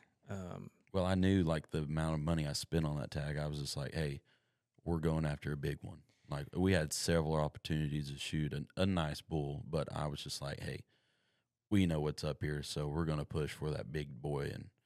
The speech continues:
Speaker 2: once we finally got eyes on him the fourth day, I was like, "Yeah, we're, uh, we're gonna do that. We're gonna continue on that one." And it was just a, it was a fire. We, I mean, we were jumping the, the deadfall that was in there.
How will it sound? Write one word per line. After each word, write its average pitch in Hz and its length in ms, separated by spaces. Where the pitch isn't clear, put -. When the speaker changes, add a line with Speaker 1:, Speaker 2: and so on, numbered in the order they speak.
Speaker 2:
once 85 200
we 85 100
finally 80 320
got 78 220
eyes 76 260
on 76 160
him 73 100
the 71 80
fourth 76 300
day, 73 180
I 73 80
was 73 140
like, - 300
"Yeah, 80 360
we're, 80 260
uh, - 140
we're 85 100
gonna 78 200
do 78 200
that. 78 180
We're 85 120
gonna 78 120
continue 78 420
on 73 140
that 78 240
one." 80 220
And 73 180
it - 80
was 82 220
just - 320
a, - 240
it 87 100
was 76 160
a 71 60
fire. 73 520
We, 92 160
I 104 80
mean, 101 180
we 139 140
were 90 100
jumping 101 480
the, - 160
the 85 140
deadfall 80 560
that 62 140
was 80 160
in 78 160
there. 73 260